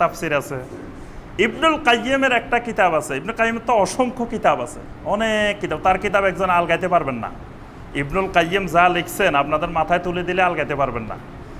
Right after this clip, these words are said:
ইবনুল কাইয়্যিমের একটা প্রসিদ্ধ কিতাবের নাম হলো জাদুল মাআদ, জাদুল মাআদ ফি হুদা খাইরিল ইবাদ। এই বই না পড়লে পৃথিবীর কোনো আলেম আলেম হতে পারে না। এমনি অনেকে ইবনুল কাইয়্যিমের পছন্দ করে,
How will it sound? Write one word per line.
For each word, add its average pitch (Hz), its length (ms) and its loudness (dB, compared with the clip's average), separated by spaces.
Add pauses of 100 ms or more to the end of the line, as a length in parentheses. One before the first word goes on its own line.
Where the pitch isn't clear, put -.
(400)
ইবনুল 226 440 2
কাইয়্যিমের 240 460 2
একটা 226 140 0 (100)
প্রসিদ্ধ 269 380 0 (140)
কিতাবের 208 440 2
নাম 190 160 0
হলো 208 120 -4 (140)
জাদুল 190 460 4
মাআদ, 151 320 2 (720)
জাদুল 160 460 4
মাআদ 196 340 4 (120)
ফি 185 160 -2
হুদা 170 340 0
খাইরিল 147 500 -4
ইবাদ। 120 300 2 (920)
এই 226 80 4 (120)
বই 226 140 6 (100)
না 220 100 6
পড়লে 180 340 -2 (140)
পৃথিবীর 185 440 -4
কোনো 185 140 -2 (100)
আলেম 156 280 0
আলেম 139 240 0
হতে 139 200 -6
পারে 110 200 0
না। 82 60 -12 (1080)
এমনি 202 180 2 (100)
অনেকে 214 220 0 (100)
ইবনুল 185 260 -4
কাইয়্যিমের 175 380 0 (180)
পছন্দ 147 280 -4 (120)
করে, 135 160 -2